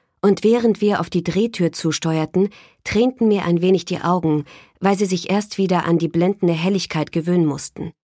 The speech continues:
„Danke, dass du heute mit von der Partie warst, Sheila“,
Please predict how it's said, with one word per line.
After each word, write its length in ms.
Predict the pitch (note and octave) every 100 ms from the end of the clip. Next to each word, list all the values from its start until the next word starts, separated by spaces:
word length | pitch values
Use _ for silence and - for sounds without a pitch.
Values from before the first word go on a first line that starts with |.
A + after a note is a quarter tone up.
| _ _ _ _ _ _ - - - _ _ _ _ _
„Danke, 320 | A#3 A#3 G#3+
dass 160 | F#3+ F3
du 160 | F3+ F3
heute 220 | F3+ F#3
mit 160 | F#3+
von 180 | - E3+
der 80 | D3
Partie 460 | D#3+ D#3+ - E3 D#3
warst, 260 | C#3 -
Sheila“, 400 | - D#3+ D#3+ C#3+